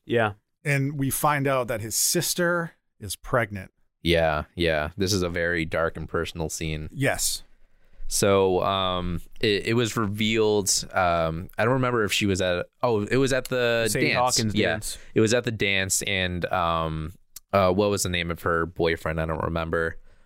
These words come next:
Speaker 3: Um, basically storms off, and she get, she's crying, and,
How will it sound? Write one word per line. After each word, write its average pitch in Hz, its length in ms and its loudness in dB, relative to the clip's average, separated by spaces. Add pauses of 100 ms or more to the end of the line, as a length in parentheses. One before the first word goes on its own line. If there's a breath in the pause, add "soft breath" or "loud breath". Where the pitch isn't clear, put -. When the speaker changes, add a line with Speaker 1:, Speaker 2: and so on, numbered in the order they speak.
(120)
Speaker 3:
Um, 87 480 2
basically 101 480 2
storms 95 400 0
off, 87 240 -2
and 87 120 -4
she 90 180 0
get, 95 200 -4
she's 87 320 0
crying, 85 560 0
and, 80 240 -6